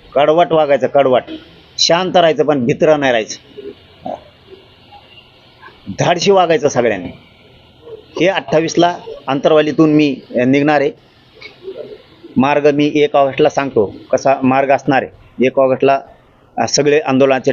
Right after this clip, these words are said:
टप्पे, पुढची दिशा सगळी पाडणार आहे एक ऑगस्टला. म्हणजे त्यांना ती तयारी करायला. फक्त आज एक पासून तयारी, आज, आजच तयारी एक सुरू.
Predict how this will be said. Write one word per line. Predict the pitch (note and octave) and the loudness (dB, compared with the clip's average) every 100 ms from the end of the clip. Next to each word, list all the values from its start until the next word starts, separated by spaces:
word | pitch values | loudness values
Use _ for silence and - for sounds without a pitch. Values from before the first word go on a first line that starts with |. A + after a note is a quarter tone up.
| C3+ - | -2 -6
टप्पे, | - - D3 D3 - | -4 -2 -2 0 -2
पुढची | C3 C3+ | -2 -2
दिशा | A#2+ B2+ D3+ | -2 -2 -2
सगळी | C3+ C#3+ C#3+ | -2 0 0
पाडणार | C3+ B2 A#2+ G2 | 2 0 0 -4
आहे | - - - - _ _ - _ C3 | -8 -18 -20 -20 _ _ -20 _ -2
एक | C#3 | 0
ऑगस्टला. | C3+ A#2+ - F#2 - | 0 0 0 -2 -2
म्हणजे | A#2+ C3+ | 0 0
त्यांना | C3 C3+ C#3 | 0 -4 -4
ती | D3 C#3+ | -2 0
तयारी | C3 A2+ | 0 0
करायला. | G2+ F#2+ F2+ - - C3 | -2 -4 -8 -18 -6 -4
फक्त | D3+ | -2
आज | C#3+ D3 D3+ | 0 0 -2
एक | D#3 | 0
पासून | D#3 D#3 D3 | -2 0 0
तयारी, | C#3+ C3+ B2 B2 B2 | 2 2 0 -2 -2
आज, | B2+ A#2+ A#2+ A#2+ | 0 -2 -4 0
आजच | C3 C#3 C3 - - - - - | 0 0 -2 -8 -14 -18 -16 -2
तयारी | C3+ C3+ C3 | 0 2 0
एक | C3 | 0
सुरू. | - A#3 | 2 2